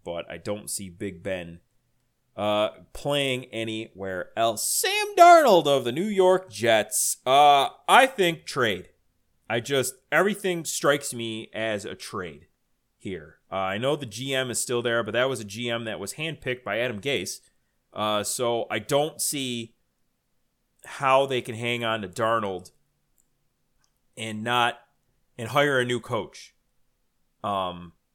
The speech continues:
it, it just, it, it, it just always seems like when you bring in a new coach, he wants his own guy. Rarely do coaches inherit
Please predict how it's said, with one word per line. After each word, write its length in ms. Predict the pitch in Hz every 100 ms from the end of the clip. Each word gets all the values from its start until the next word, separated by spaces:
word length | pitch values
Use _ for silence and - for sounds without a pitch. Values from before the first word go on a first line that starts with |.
| _ _ _ _
it, 160 | 110 -
it 280 | 98 120 107
just, 300 | 139 120 - _ -
it, 140 | 123
it, 300 | 127 127 123
it 80 | 131
just 340 | 107 139 120 143
always 360 | 127 151 139
seems 300 | - 147 139
like 220 | 123 123 120
when 80 |
you 80 | 113
bring 180 | 117 131
in 60 | 135
a 80 |
new 100 | 123
coach, 320 | 113 113 110 -
he 80 |
wants 300 | 92 113 117
his 120 | 110 104
own 140 | 101
guy. 280 | 85 78 - _ _ _ _ _ _ _ _ _ - 120 -
Rarely 840 | 131 127 147 165 165 151 139 123
do 580 | 104 120 131 127 120 123 -
coaches 500 | 131 131 127 117 107
inherit 600 | 101 98 120 123 107